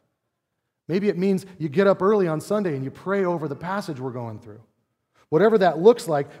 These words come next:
we need to start taking some ownership of the fact that this is a family gathering and we are going to bring something to this family gathering. For some of you, it may mean it's time to get involved in ministry.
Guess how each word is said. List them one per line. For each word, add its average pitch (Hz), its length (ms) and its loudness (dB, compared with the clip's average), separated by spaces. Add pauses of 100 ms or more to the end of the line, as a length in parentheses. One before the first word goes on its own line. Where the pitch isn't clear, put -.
we 208 120 -2
need 247 120 -2
to 175 60 -6
start 170 240 -2
taking 160 260 -4
some 139 180 -10
ownership 170 420 -6
of 143 60 -8
the 131 60 -12
fact 147 320 -8
that - 340 -14
this 208 220 0
is 185 140 -4
a 170 60 -4
family 175 400 -6
gathering 151 500 -10 (200)
and 135 200 -10
we 180 160 -6
are 190 80 -2
going 160 260 -6
to 143 100 -12
bring 139 540 -4
something 165 440 -6
to 165 140 -10
this 135 180 -8
family 135 340 -14
gathering. 123 440 -16 (1120)
For 156 120 -8
some 202 180 4
of 202 100 4
you, 180 140 4
it 190 80 0
may 165 180 0
mean 180 320 -2 (120)
it's - 100 -20
time 180 220 -2
to 180 80 -4
get 175 120 0
involved 170 380 0
in 165 100 -2
ministry. 156 480 -6